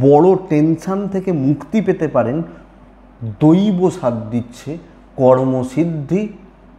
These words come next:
বা কর্মক্ষেত্রে প্রগতি যোগ প্রবলভাবে কাজ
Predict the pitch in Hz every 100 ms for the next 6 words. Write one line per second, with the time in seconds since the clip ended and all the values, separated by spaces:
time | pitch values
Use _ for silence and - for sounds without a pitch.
0 | - 107 104 98 92 - - - - -
1 | - 127 127 139 147 - 143 - 165 170
2 | - 214 180 135 - 95 - - _ _
3 | _ _ _ _ - 135 170 - - -
4 | 120 120 131 139 139 147 156 160 151